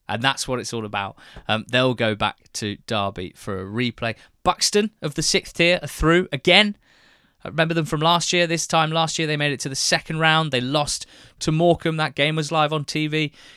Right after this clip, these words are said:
Clearly used that T V money well, because they, they won the league, the Northern Prem, I think it was, uh, and now they're in the National League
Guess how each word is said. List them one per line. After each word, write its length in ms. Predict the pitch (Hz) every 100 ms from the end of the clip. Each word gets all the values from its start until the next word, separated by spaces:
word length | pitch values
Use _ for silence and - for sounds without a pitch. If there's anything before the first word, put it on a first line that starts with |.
| _
Clearly 420 | - 165 147 135 - _
used 480 | - 139 180 170 -
that 200 | 156 131 - _ _ _
T 260 | - 175 160
V 280 | 139 147 127
money 420 | 135 139 143 135
well, 400 | 127 131 117 104 -
because 300 | 131 127 113
they, 200 | 120 117
they 160 | - 117
won 260 | 131 147
the 60 | 135
league, 320 | 123 127 117 -
the 80 |
Northern 340 | 113 123 123 117
Prem, 240 | 127 117
I 60 | 117
think 180 | 117 117
it 60 |
was, 240 | 120 117 - - - -
uh, 100 | 107
and 100 | 117
now 180 | 123 131
they're 200 | 127 120
in 140 | 117 117
the 220 | 113 113
National 480 | 131 131 127 - 110
League 340 | 117 117 107